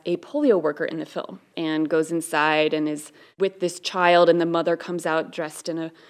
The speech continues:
you know, fully clothed, fully covered, and grabs the child away. Um, something that, that could be, um,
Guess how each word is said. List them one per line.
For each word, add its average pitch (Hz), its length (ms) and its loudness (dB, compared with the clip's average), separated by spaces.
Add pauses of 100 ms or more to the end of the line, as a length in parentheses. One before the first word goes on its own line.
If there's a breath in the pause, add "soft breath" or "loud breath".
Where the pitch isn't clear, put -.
(280 loud breath)
you 190 140 -4
know, 160 80 -2
fully 180 260 0
clothed, 170 380 0
fully 170 160 2
covered, 170 440 -2
and 165 160 -2
grabs 160 300 0
the 180 80 -6
child 165 320 -2
away. 160 480 2 (240)
Um, 156 400 -4
something 220 300 0
that, 208 240 0
that 196 120 -2
could 214 200 -8
be, 214 320 2
um, 160 320 2